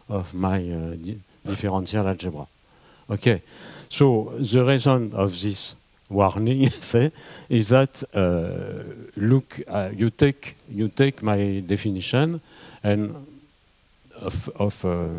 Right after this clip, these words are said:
operation of U of J in arbitrary differential graded algebra, then you have the following, it implies the following identity. So you see, uh, I cannot have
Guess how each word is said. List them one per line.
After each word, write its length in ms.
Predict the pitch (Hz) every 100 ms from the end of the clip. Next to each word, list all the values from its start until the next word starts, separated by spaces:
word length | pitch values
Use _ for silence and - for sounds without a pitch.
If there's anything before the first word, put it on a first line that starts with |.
| 80 87 - -
operation 440 | - 98 90 113 98
of 160 | 87
U 120 | 98 101
of 300 | 92 90 87
J 300 | 101 98 85 117
in 160 | 101
arbitrary 720 | 101 95 95 - 107 98 104 101 - - -
differential 520 | 101 113 107 98 123
graded 380 | 107 98 101 104
algebra, 440 | 95 90 107 139
then 200 | 143 139
you 120 | 120 120
have 180 | 143
the 80 | 127
following, 440 | 113 120 123 131 127 _
it 200 | 131 -
implies 380 | 139 123 147 135
the 80 | 120
following 460 | - 113 123 127 127 - _
identity. 680 | 123 123 120 110 110 - 87 - - - -
So 140 | - 143
you 160 | 143
see, 320 | 143 208 170 98 _ _ _ _ _ -
uh, 500 | 110 101 98 95 92 -
I 180 | 120 110
cannot 600 | - 139 190 226 - - _ _ -
have 420 | - 143 170